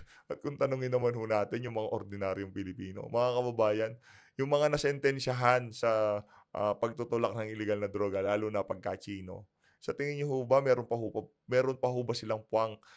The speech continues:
ah, ah, sa society? Para sa inyo, eh, tayo nagtatanong tayo kasi marami na, marami hong nasirang buhay yan.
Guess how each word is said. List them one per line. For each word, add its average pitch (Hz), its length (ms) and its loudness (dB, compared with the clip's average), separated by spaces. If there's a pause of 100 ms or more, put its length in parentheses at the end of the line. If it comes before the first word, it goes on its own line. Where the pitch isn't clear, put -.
(160)
ah, 98 720 0 (160)
ah, 98 240 -2
sa 104 80 -2
society? 101 560 -2
Para - 240 0
sa 370 160 0
inyo, 170 240 2
eh, 127 80 0
tayo - 160 0
nagtatanong 170 480 4
tayo 151 320 6
kasi 135 160 -2
marami 107 320 0
na, 110 160 -4 (240)
marami 147 400 6
hong 143 160 0
nasirang 131 400 0
buhay 113 320 -2
yan. 98 240 -4